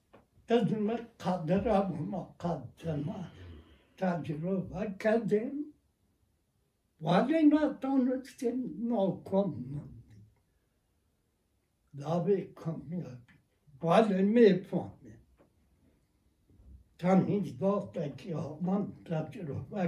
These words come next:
کنه، معرفت حاصل می‌شه. יקים מערכת אימון,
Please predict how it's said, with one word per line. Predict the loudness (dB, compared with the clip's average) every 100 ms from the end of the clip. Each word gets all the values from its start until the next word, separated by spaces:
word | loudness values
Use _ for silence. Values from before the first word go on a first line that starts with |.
| -2
کنه، | -2 0 2 0 -6 -14 -20 _ _ 0
معرفت | 4 4 4 6 6 4 2 2 2
حاصل | 2 2 0 -10 -6 2 2
می‌شه. | 2 -2 -2 -4 -6 -16 -20 -20 -20 _ -16 -16 -14 -16 -20 _ _ _ _ _ 4
יקים | 6 6 2 0 2
מערכת | 0 0 -2 0 0 0 -2 0 0 -2 0 0 0 -2 -2 -4
אימון, | -4 -4 -4 -4 -2 0 2 2 2 2 0